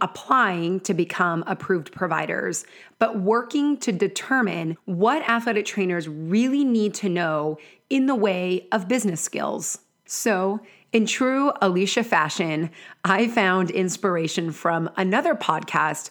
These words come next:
that I think really helps explain my approach to business and athletic training.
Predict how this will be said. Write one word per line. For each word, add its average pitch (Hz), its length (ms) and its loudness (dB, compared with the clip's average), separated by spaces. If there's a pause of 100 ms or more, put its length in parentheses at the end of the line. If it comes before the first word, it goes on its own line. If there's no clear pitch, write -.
that 233 300 2
I 226 120 2
think 254 280 0
really 240 540 2
helps 190 480 0
explain 165 1000 -2
my 180 320 4
approach 196 840 0
to 175 640 2 (320)
business 185 440 0
and 175 160 -2
athletic 160 360 -2
training. - 440 -8